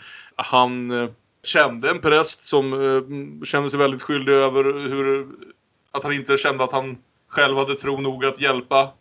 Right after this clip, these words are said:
dem i sin församling. Och också det sen att just Allan Edwall-karaktären, eh, som ju då ska vara kraftigt reumatisk, eh, är baserad på, på en av Bergmans egna, liksom, filmarbetare som väl också heter Bergman. Vad är det han heter nu? Han heter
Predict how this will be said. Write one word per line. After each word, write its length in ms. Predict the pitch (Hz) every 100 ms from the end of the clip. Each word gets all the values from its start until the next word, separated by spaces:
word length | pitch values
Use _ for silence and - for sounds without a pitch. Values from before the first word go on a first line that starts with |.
| _ _ _ _ -
dem 220 | 139 139
i 40 | 131
sin 100 | 135
församling. 680 | 139 127 123 123 127 127 123 - - -
Och 340 | 151 - 165
också 220 | 139 147
det 160 | 135 127
sen 160 | 131 127
att 180 | 123
just 200 | 135 131
Allan 260 | 139 131 139
Edwall-karaktären, 1200 | 147 120 123 123 120 123 120 180 185 151 131 127
eh, 760 | 120 127 123 123 120 120 117 113
som 180 | 135 127
ju 60 |
då 140 | 120 117
ska 120 | 123
vara 100 | 120
kraftigt 360 | 131 120 127 127
reumatisk, 720 | 123 147 151 127 120 - - _ - - _ 135
eh, 60 | 127 123 - 127
är 160 | 123
baserad 680 | 120 131 - 127 120 120 123
på, 140 | 127 123
på 440 | - 123 123 123 131
en 220 | 123 123
av 300 | 123 120 113 - -
Bergmans 360 | 120 117 117 127
egna, 220 | 117 110
liksom, 220 | 110 120
filmarbetare 680 | 135 127 120 127 147 143 113
som 280 | 123 120 127
väl 180 | 127 131
också 200 | - 139
heter 140 | 127
Bergman. 460 | 120 101 107 104 113
Vad 100 | 123
är 40 |
det 60 | 123
han 120 | 120
heter 200 | 131 117
nu? 120 | 104
Han 240 | 107 117 113
heter 400 | 113 - 120